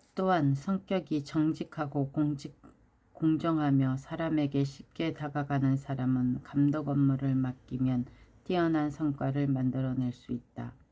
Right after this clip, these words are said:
그 밖에도 상사의 의도를 미리 파악할 줄 알고 상사의 지시를 충분히 이행하며 매사에 열심히 일하되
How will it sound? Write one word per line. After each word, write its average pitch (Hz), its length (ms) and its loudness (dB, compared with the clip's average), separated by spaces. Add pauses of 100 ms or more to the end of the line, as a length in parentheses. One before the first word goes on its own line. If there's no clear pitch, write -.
(1500)
그 151 120 -6
밖에도 147 560 0
상사의 165 520 -4
의도를 139 560 0
미리 147 360 0
파악할 175 540 -4
줄 143 160 -8
알고 135 420 -2
상사의 147 600 -4
지시를 139 500 -2
충분히 175 540 -2
이행하며 135 880 0
매사에 135 600 0
열심히 139 500 -2
일하되 127 600 -4